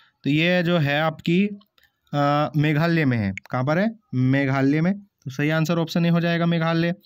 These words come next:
नेक्स्ट क्वेश्चन है, दक्षिण भारत में सर्वोच्च पर्वत शिखर कौन सा है? देखिए, दक्षिण भारत का यहाँ पर पर्वत शिखर पूछा गया है, तो अन्नाईमुड़ी होगा। तो सही आंसर आपको हो, हो जाएगा ऑप्शन ए, या प्रायद्वीप का भारत की सबसे,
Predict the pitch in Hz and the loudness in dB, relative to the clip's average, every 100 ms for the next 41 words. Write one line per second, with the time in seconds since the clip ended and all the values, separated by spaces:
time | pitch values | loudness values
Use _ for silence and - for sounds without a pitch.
0 | _ - - _ _ _ 151 - 180 190 | _ -20 -20 _ _ _ -4 -2 0 2
1 | 185 185 180 - 185 160 160 170 160 156 | 2 0 0 2 2 2 0 0 0 0
2 | 170 175 160 170 160 165 160 156 156 156 | 0 0 0 0 -2 -2 0 -2 -2 -2
3 | 156 160 147 131 131 117 98 98 _ - | -2 0 0 0 0 0 -2 -6 _ -20
4 | - - _ 147 180 160 165 196 185 160 | -20 -20 _ -2 -2 0 0 2 2 2
5 | 156 170 151 143 135 147 139 131 135 135 | -2 -2 -2 -2 -2 -2 -2 -2 -2 -2
6 | 127 123 143 143 160 156 175 196 - - | -2 -2 -2 -2 0 0 0 -2 -8 -20
7 | - - - 147 151 170 170 156 143 120 | -20 -12 -2 2 4 4 4 4 2 0
8 | 107 104 _ 127 123 143 156 156 160 156 | -2 -6 _ -8 -4 -2 0 0 -2 -2
9 | 170 156 151 _ _ _ - 135 147 165 | -2 -2 -4 _ _ _ -4 -2 0 0
10 | 151 131 175 170 156 135 104 - _ _ | -2 -2 -4 -2 0 0 -2 -8 _ _
11 | _ 147 131 156 170 160 165 165 151 143 | _ -10 -4 0 0 0 0 -2 -2 -2
12 | 151 135 _ _ 160 156 - 135 131 156 | -2 -4 _ _ -2 -2 -2 -6 -4 -2
13 | 170 | -2